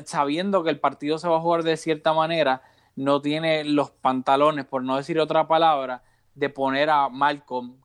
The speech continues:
un jugador mucho más adecuado para cómo se iba a dar el partido, que era el Liverpool buscando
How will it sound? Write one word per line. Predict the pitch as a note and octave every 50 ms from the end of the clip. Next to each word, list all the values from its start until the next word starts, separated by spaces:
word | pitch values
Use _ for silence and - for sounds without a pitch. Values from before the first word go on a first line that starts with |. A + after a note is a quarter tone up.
| _ _ -
un | C#3+ C#3 C#3+
jugador | D3 D#3+ E3 D#3 D3 D3 D3+ D3+
mucho | D3+ D#3 D#3+ F3 E3+ - F#3+ F#3
más | E3+ E3+ E3+ E3+
adecuado | F3 E3+ E3 D#3+ D3+ - D#3 D#3 D3+ C#3+ C3+ B2+ B2+ _ _ _ _ _ _ _ _ -
para | D3 C#3+ C#3 C3 C3+ C3
cómo | - C#3 C3+ C3+ C3+
se | - - C#3
iba | C#3 C#3+
a | D3
dar | D#3 D#3+ D#3+
el | D#3 D3+
partido, | - D#3 D3 - - G3+ G3+ F3+ C#3+ A#2+
que | A#2+ B2
era | C3 C#3+
el | C#3+ C3+
Liverpool | C#3+ E3 F3 D#3+ D3+ - - C#3+ C#3+ C#3
buscando | C#3 C3+ C3+ B2+ - - - B2+ C#3 C#3+ D3 D3 C#3+ -